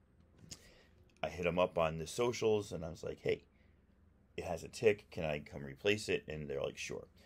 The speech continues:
So went for a walk with my son this morning, not intending to go to the L C S, but I passed by there anyway. So I went in to pick it up. I still have to take this one back. Um,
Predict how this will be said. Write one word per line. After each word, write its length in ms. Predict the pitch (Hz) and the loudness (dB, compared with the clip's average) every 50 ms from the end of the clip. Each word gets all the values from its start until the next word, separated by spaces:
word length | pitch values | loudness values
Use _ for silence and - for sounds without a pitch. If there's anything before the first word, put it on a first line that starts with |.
| - | -20
So 300 | - - - 87 - - - - - - _ - | -4 2 4 4 4 4 0 -8 -20 -20 _ -2
went 200 | - 104 104 107 | 0 0 0 2
for 140 | - 107 98 | 2 2 2
a 60 | 92 | 4
walk 240 | 90 95 92 90 - | 6 6 6 6 4
with 100 | 92 76 | 2 -4
my 100 | 82 80 | -4 -4
son 220 | - - 90 85 | -2 -2 -2 -2
this 200 | 82 76 - - | -2 -4 -6 -6
morning, 340 | 80 80 80 80 82 82 - - - - - - - - | -4 -2 -2 -2 -2 -4 -6 -8 -14 -20 -20 -18 -10 -4
not 180 | - 104 - | -2 -2 0
intending 400 | - 95 - - 127 101 101 101 | -2 -2 -6 -4 -4 -4 -4 -4
to 60 | 104 101 | -4 2
go 160 | 101 104 101 | 4 4 4
to 80 | 92 | 4
the 120 | 95 98 95 | 4 6 6
L 120 | 95 98 | 6 6
C 220 | - - - 90 95 | 4 0 0 4 4
S, 200 | 95 95 - - | 4 4 2 -2
but 180 | - - - | -2 -2 0
I 120 | 78 76 - - - - - | 0 0 -2 -4 -10 -12 -2
passed 280 | - 92 92 90 - | 2 2 2 2 2
by 160 | - 85 85 | 2 2 2
there 160 | 80 82 73 82 | 2 2 0 0
anyway. 400 | 104 104 92 95 92 90 87 - - - - - | 0 0 2 4 4 4 2 0 -6 -20 -20 -14
So 160 | - - 90 | -4 0 2
I 40 | 90 | 2
went 120 | 98 98 | 4 2
in 60 | 92 87 | 0 0
to 60 | 85 | -2
pick 220 | - - 95 - | -4 -6 -4 -2
it 120 | 82 76 73 | 0 2 4
up. 200 | 76 80 78 - | 4 4 4 2
I 60 | - | -2
still 200 | 76 - - 85 | -4 0 0 0
have 120 | 80 - - | 0 0 0
to 200 | 78 73 67 - | 0 0 0 -2
take 280 | - - - 87 80 - | -4 -6 -6 -6 -6 -6
this 180 | 85 - - | -8 -10 -6
one 180 | - 82 78 76 | -6 -6 -4 -2
back. 360 | 76 85 85 82 80 - - - - - - - - - - | -2 0 0 0 0 -2 -6 -14 -20 -20 -20 -18 -16 -6 -2
Um, 300 | 73 73 69 64 65 - | 0 0 0 0 -4 -10